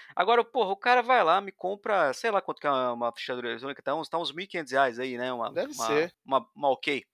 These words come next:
Speaker 2: Estoura
Speaker 1: É,
Speaker 2: a porta lá, né? Mó
Speaker 1: o cara
Speaker 2: trampo.
Speaker 1: f-, porque exatamente, o cara arregaça a porta inteira, põe a fechadura eletrônica e aí, tipo, mora ele e a mulher dele, tá ligado? São, tipo, <laughs> duas pessoas.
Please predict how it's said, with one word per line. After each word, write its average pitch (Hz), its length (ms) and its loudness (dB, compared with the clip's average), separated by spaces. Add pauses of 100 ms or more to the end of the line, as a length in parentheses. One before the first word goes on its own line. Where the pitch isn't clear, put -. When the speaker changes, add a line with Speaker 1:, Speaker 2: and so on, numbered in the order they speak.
(500)
Speaker 2:
Estoura 190 380 10
Speaker 1:
É, 190 80 8
Speaker 2:
a 165 160 6
porta 190 380 8
lá, 165 280 6
né? 196 220 0
Mó 175 160 -2
Speaker 1:
o 208 80 -6
cara 220 320 8
Speaker 2:
trampo. - 60 -2
Speaker 1:
f-, - 140 -16 (120)
porque - 180 -4
exatamente, 208 520 2
o - 20 -20
cara 208 200 4
arregaça 196 440 4
a - 40 2
porta 220 280 -2
inteira, 196 480 -4 (420)
põe 190 180 2
a 214 60 2
fechadura 196 400 2
eletrônica 196 520 4
e 185 60 4
aí, 208 80 4
tipo, - 160 -8
mora 202 320 10
ele 220 280 4
e 254 40 6
a 247 40 4
mulher 240 240 2
dele, 170 300 -2
tá - 140 2
ligado? - 180 2
São, 466 180 10
tipo, - 140 -6
<laughs> - 60 2
duas - 220 12
pessoas. - 640 8